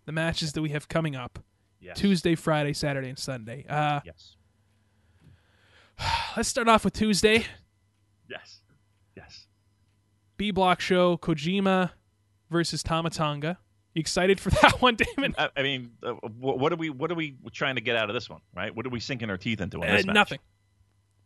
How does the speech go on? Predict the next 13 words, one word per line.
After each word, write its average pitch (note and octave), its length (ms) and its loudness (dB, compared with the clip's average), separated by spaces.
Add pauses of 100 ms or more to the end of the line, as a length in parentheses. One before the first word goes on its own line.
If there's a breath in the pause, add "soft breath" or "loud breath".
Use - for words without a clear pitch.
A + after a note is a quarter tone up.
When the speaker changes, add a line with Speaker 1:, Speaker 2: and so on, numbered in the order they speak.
(380)
Speaker 2:
Uh, E2+ 60 -4
I D#2+ 500 -4
mean, D#2 320 -14 (380)
no. A2 320 0 (120)
I, F#2 120 -8 (220)
what, G2+ 220 -2
what A#2 160 -2
is A#2 100 -4
there C3 160 -2
to C#3+ 140 -8
be D3+ 100 -6
excited D#3 440 -2
for? F#3 340 -6